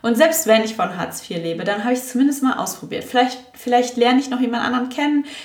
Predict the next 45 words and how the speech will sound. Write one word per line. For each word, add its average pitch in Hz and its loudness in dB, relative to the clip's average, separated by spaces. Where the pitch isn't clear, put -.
der 240 6
sich 247 -4
da - -2
anschließt 240 0
und 220 0
vielleicht 220 0
mache 240 0
ich 240 -6
was 247 -4
ganz 214 2
anderes. 160 -6
Ich 247 4
weiß 185 2
es - -8
nicht. - -4
Aber 208 4
irgendwie, 285 2
wenn 226 2
ich 226 2
so 240 4
drüber 226 4
nachdenke, 262 2
okay, 262 0
ich 254 -2
lebe 226 2
dann 226 0
von 214 -2
Hartz 202 -6
vier, 277 2
d-, 247 0
wenn 208 -4
das 240 2
das 226 -6
schlimmste - 0
Szenario 220 0
überhaupt 285 0
ist, 226 -2
aber 233 6
ich 226 -4
da 226 4
so 311 0
viele 320 -4
gute, 294 -2
also, 214 2
äh, - -6